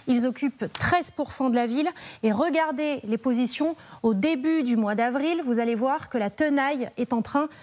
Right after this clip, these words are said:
de se refermer. Les Russes occupent alors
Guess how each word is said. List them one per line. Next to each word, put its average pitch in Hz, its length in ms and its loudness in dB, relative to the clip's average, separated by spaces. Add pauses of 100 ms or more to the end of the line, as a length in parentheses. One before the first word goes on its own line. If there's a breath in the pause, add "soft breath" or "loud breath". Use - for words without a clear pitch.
(180 loud breath)
de 214 100 2
se - 160 2
refermer. 285 680 0 (180)
Les 254 240 2
Russes 320 400 -2
occupent 247 300 0
alors 247 320 0